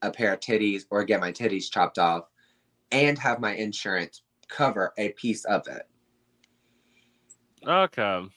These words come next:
Speaker 1: To me personally, seeing a lot of my friends go through the transition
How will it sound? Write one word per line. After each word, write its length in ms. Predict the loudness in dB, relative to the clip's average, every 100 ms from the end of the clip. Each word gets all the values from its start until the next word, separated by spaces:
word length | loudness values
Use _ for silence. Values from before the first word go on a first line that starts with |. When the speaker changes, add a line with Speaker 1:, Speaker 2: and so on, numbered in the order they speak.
| _ _ 0
Speaker 1:
To 200 | 6 6
me 360 | 6 4 4 2
personally, 760 | 4 4 4 -2 -2 -2 -2
seeing 520 | -4 0 2 2 0
a 80 | 0
lot 240 | 4 2
of 140 | 2 -2
my 160 | -2
friends 340 | 0 -2 -4 -6
go 220 | -2 -2
through 180 | -2 -8
the 100 | -8
transition 800 | -6 -8 -4 -4 -4 -8 -10